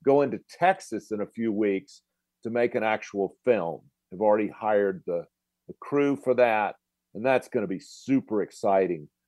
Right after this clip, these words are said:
because it's all tied up in the mission of recovery. So if you haven't already, check out voice locket dot com,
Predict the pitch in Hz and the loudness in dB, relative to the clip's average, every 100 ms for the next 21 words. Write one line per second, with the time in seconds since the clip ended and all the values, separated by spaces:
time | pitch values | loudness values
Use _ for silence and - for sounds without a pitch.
0 | _ - 85 107 95 - 110 104 101 - | _ -18 -8 -6 -6 0 4 4 2 -2
1 | 101 98 92 92 90 85 85 90 - 87 | 2 2 2 -2 -8 -14 -12 -12 -12 -16
2 | 78 85 76 - 87 76 71 65 - 104 | -12 -10 -10 -8 -8 -8 -12 -14 -6 -4
3 | 87 - _ _ _ - 110 101 120 143 | -4 -8 _ _ _ -14 -6 -4 2 4
4 | 143 143 127 120 110 120 120 113 - 135 | 4 4 2 2 4 4 4 -2 -6 -8
5 | - 110 87 82 104 131 139 - 98 101 | -2 -2 -2 -6 -2 -2 -2 -8 -6 -2
6 | 113 - 131 143 _ _ 110 98 - 113 | -2 -2 -6 -6 _ _ -4 -4 -8 -6
7 | 107 120 131 | -2 -2 -4